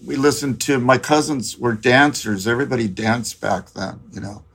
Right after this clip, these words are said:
So they taught me all the dances, you know. So we would go see, like, the Johnny Otis Revue, you know, and, like, Solomon Burke was there, you know, like, all these great artists. We'd go, they'd take me to go see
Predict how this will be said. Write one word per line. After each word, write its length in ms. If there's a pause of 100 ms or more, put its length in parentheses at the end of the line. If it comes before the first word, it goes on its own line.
(440)
So 160
they 140
taught 260
me 80
all 180
the 100
dances, 720
you 80
know. 140
So 180
we 140
would 200
go 180
see, 480 (100)
like, 180
the 80
Johnny 440
Otis 360
Revue, 840
you 100
know, 340 (120)
and, 360 (240)
like, 180
Solomon 520
Burke 420
was 240
there, 320
you 140
know, 100
like, 240
all 120
these 200
great 300
artists. 500 (640)
We'd 180
go, 220
they'd 340
take 280
me 100
to 80
go 220
see 480